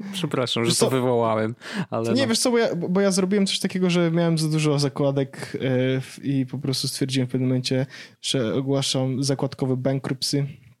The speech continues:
Speaker 2: Aha, aha, okej. I weźmiemy sobie tak, e, all time. Dobra. I teraz tak, widzę, Wojtku, nie?
Speaker 1: No.
Speaker 2: Że, e, kiedykolwiek puściło nas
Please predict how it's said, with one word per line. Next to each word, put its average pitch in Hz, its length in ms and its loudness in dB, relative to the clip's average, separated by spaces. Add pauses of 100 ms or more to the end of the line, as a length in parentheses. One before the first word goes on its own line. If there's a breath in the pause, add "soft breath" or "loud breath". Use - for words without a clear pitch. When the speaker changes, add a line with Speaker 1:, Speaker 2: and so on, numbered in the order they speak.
(1300 loud breath)
Speaker 2:
Aha, 127 380 0
aha, 147 260 0
okej. 135 560 -2
I 139 60 -2
weźmiemy 139 280 0
sobie 143 200 -2
tak, - 340 -6 (120)
e, 131 560 -2 (100)
all 139 220 0
time. 107 320 -4
Dobra. 123 280 -4
I 156 40 -6
teraz 175 180 0
tak, 143 180 0
widzę, 160 280 2
Wojtku, 131 380 -2
nie? 151 220 0
Speaker 1:
No. 101 280 0 (260 loud breath)
Speaker 2:
Że, 151 400 2 (480 loud breath)
e, 135 340 0 (540)
kiedykolwiek 165 800 2
puściło 160 680 2
nas 147 500 0